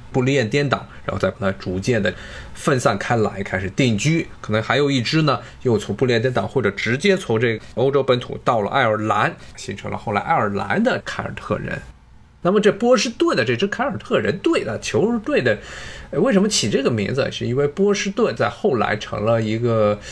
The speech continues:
爱尔兰移民大量聚集的地方。虽然早期是盎格鲁撒克森的英裔白人居住，但是后来爱尔兰裔的人越来越多，甚至呢是左右了这个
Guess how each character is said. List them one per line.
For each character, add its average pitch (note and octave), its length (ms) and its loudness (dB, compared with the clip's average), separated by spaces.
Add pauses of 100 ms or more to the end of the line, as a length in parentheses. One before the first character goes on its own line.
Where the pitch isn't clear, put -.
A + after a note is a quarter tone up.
(240)
爱 F3+ 160 2
尔 B2 140 4
兰 G#2+ 220 2
移 C3 200 0
民 A2+ 480 0 (260)
大 - 300 -2
量 A2 240 4
聚 D3 280 2
集 C#3 200 2
的 B2+ 100 4
地 G#2 220 -2
方。 B2 320 0
虽 C3 160 -2
然 B2+ 100 2
早 G#2+ 240 -4
期 A3+ 300 2
是 - 160 0
盎 G#2 180 -2
格 G#2+ 80 2
鲁 G2+ 140 -2
撒 A2+ 240 -4
克 G2+ 120 -6
森 A#2 300 0
的 G2 100 2
英 B2 320 0
裔 C#3 220 -2
白 - 160 -4
人 G2 220 -2
居 G2+ 180 -2
住， G2+ 180 -6
但 G#2+ 120 2
是 G#2 80 -2
后 B2+ 220 -2
来 G#2 260 2 (220)
爱 - 100 2
尔 A#2 80 4
兰 G2 200 0
裔 B3+ 140 2
的 C#3 100 4
人 G#2 220 -2
越 A2+ 140 2
来 - 160 -6
越 G#2 240 -8
多， - 180 -6
甚 C3 260 -2
至 G3 200 0
呢 A#2 100 2
是 G2+ 100 -6
左 - 280 -10
右 A2 80 -4
了 B2+ 160 2
这 D3 180 0
个 G#2 380 2